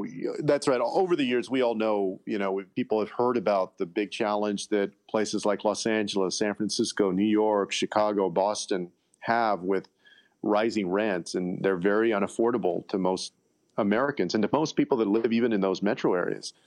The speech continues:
However, uh, yeah, I've been to places like Des Moines, Iowa lately. I've been to, uh,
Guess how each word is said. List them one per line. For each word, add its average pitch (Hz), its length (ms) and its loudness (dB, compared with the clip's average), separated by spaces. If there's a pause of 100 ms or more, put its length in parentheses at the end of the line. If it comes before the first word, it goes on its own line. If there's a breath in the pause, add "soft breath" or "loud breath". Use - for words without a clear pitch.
(440 soft breath)
However, 123 640 0 (480 soft breath)
uh, 120 380 0 (100)
yeah, 82 180 2
I've 110 140 2
been 120 140 2
to 117 60 0
places 117 360 0
like 110 180 2
Des 113 80 2
Moines, 110 300 2
Iowa 110 400 2 (180)
lately. - 480 -4 (480)
I've 98 220 0
been 110 200 2 (100)
to, 101 600 2
uh, 98 360 2